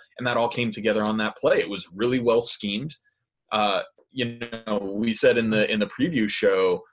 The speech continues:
that Andy Reid was sitting on his couch eating Cheetos, uh, figuring out ways to compromise the forty-niners zone. And I think when we watch the Super Bowl as a whole, he found ways to do that, right? We saw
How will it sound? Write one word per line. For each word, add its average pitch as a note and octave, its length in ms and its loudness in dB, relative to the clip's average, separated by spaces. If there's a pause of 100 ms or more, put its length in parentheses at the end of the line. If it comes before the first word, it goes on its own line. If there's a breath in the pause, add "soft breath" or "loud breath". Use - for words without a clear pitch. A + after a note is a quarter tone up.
(200)
that A2 140 0
Andy B2 260 0
Reid A2+ 240 -2
was G#2 240 0
sitting A#2 220 0 (100)
on A2+ 120 0
his A2 140 -2
couch A2+ 380 0
eating G2+ 240 -4
Cheetos, F#2+ 640 2 (480 soft breath)
uh, G2 140 0
figuring C3 400 0
out A2 240 0
ways G#2 340 2
to - 140 -8
compromise A2 680 -2
the G#2 100 -12
forty-niners G2 720 -6
zone. G#2 400 -2 (280 soft breath)
And A2+ 100 -2
I A2+ 100 0
think D#3 180 -2
when C#3 160 0
we A2+ 100 0
watch A#2+ 280 2
the A#2+ 80 -6
Super C3 280 0
Bowl G#2+ 140 0
as G2+ 100 -6
a F#2+ 60 -4
whole, C3 400 2 (140)
he E3+ 100 2
found C3+ 360 -2
ways A2+ 320 0
to G2+ 100 -14
do C3 160 2
that, - 280 -6
right? G#2+ 240 0
We A2 100 -2
saw A#2+ 360 0